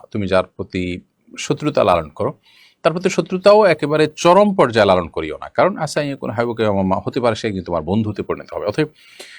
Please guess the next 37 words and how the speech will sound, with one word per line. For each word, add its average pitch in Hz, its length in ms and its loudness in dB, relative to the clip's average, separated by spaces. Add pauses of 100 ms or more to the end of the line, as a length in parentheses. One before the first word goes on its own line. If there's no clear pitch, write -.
(160)
ব্যক্তিগত 196 420 2
এই 175 60 6
বিষয়গুলোকে 123 920 -2 (380)
মানে 98 400 -4 (140)
চরম 156 320 4
তিক্ততার 139 420 -4
লেভেলে 98 300 2
নিয়ে 90 180 -2
যাওয়া 82 240 0
এটা 113 120 -4
একসময় 87 260 -6
লজ্জার 76 300 -4
কারণ 104 180 -2
হতে 73 200 -8
পারে। - 180 -8 (680)
আহ, 80 480 2
সবচেয়ে 175 320 0
বড় 160 60 4
কথা 151 180 -2
হলো 147 160 0
যে 143 260 0 (680)
পারিবারিক 107 520 4
এবং 98 300 -2
ঘরোয়া 107 260 4
বিষয়গুলোকে 95 640 -4
এভাবে 87 540 -4
বলে 117 200 4
বেড়ানো 101 320 0 (120)
এটা 95 160 -10
ভালো 104 220 -2
কিছু - 240 -10
না। 71 80 -10
আল্লাহ 92 120 -4
সুবহানাহু 101 380 -2
ওয়া 139 100 -2
তাআলা - 140 -6
বলেছেন - 20 -12